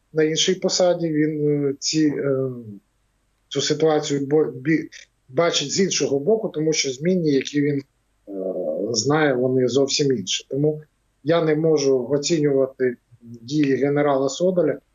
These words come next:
у відриві від, е,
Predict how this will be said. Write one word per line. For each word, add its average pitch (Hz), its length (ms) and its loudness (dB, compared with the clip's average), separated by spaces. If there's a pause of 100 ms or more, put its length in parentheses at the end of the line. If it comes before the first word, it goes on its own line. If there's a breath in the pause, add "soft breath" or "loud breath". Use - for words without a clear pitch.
(220)
у 139 100 -4
відриві 147 680 2 (460)
від, 139 540 -2
е, 131 320 2